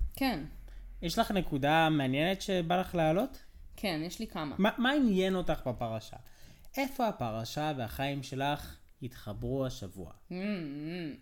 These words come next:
Speaker 1: עכשיו אתה הסללת אותי למקום שאני לא רוצה להיות מוסללת עליו.
Speaker 2: <laughs> סתם, סבבה, תגידי מה שבא לך.
Speaker 1: אוקיי, תודה. אמ,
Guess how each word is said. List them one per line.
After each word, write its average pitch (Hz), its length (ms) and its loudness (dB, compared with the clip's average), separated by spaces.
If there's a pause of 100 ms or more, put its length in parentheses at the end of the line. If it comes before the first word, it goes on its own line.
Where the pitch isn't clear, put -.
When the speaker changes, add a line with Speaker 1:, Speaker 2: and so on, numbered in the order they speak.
(120)
Speaker 1:
עכשיו 202 320 -2
אתה 202 160 -2
הסללת 180 460 -4
אותי 190 200 -2
למקום 147 320 -6
שאני 156 240 -4
לא 165 40 0
רוצה 156 240 -2
להיות 147 180 -4
מוסללת 156 520 -2
עליו. 139 240 -8
Speaker 2:
<laughs> - 0 -
סתם, 139 320 2
סבבה, 135 360 4
תגידי 151 240 4
מה 151 140 2
שבא 127 240 0
לך. 85 280 -6
Speaker 1:
אוקיי, 175 260 -2
תודה. 151 200 -4 (680)
אמ, 202 60 2